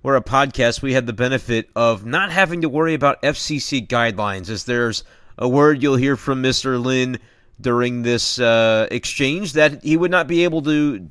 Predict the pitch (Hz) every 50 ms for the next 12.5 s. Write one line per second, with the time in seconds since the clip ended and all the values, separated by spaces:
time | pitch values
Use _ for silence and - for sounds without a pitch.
0 | - _ - - - 170 156 151 156 156 151 139 139 123 - 143 147 147 143 139
1 | 135 - 98 131 131 131 127 127 123 117 - _ _ _ _ _ _ _ _ _
2 | - - 120 127 120 127 123 123 120 117 117 117 120 120 113 110 104 98 98 92
3 | - - - 127 117 113 104 - - - - - - 196 220 220 226 196 175 -
4 | - 180 165 156 143 - 151 147 143 135 120 - - 135 147 151 147 143 143 139
5 | 143 127 120 117 113 - 131 143 151 156 165 170 180 196 190 185 160 185 160 143
6 | - - 175 165 - 151 147 151 139 - 139 - - - 147 143 131 135 127 117
7 | - 120 127 131 131 127 117 113 101 104 - - 127 127 131 - 139 131 120 120
8 | 117 104 117 127 110 110 117 98 107 113 117 113 - 110 104 92 107 98 - 117
9 | 107 101 - - - _ _ _ - - 123 - - - 151 151 143 135 127 107
10 | 120 123 127 131 - - 127 113 113 110 113 113 110 104 - - 131 127 123 117
11 | 117 98 117 131 131 107 - 123 120 120 120 117 120 - 123 110 110 113 117 117
12 | - - - 120 113 107 - - 117 107